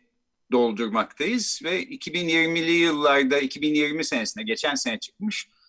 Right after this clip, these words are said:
e, aslında böyle insanları alarme e-,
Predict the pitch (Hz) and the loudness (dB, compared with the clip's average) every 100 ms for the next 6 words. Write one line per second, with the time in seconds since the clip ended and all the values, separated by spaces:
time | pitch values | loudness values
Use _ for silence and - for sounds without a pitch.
0 | _ _ - 123 120 113 107 - - 143 | _ _ -2 4 4 4 2 0 -2 0
1 | 151 147 139 - 120 - 127 131 131 127 | 2 2 0 -6 -12 -6 0 2 6 4
2 | 127 135 131 131 143 113 123 127 135 143 | 4 4 4 4 2 2 4 4 2 2
3 | 151 131 135 | 0 -2 -10